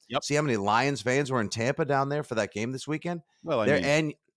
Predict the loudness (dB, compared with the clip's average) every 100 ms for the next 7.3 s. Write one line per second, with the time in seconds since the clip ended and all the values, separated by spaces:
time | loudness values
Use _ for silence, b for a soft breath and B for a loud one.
0 | -4 -2 2 2 6 6 6 4 2 2
1 | 0 2 2 2 -2 -4 -2 -2 0 0
2 | 0 2 2 4 2 2 2 2 2 0
3 | _ _ _ _ _ -2 0 2 2 2
4 | 0 4 4 6 4 4 4 4 2 0
5 | 2 2 0 -2 -4 -4 -2 -4 0 0
6 | 0 0 2 4 4 2 0 -2 -2 0
7 | 0 -2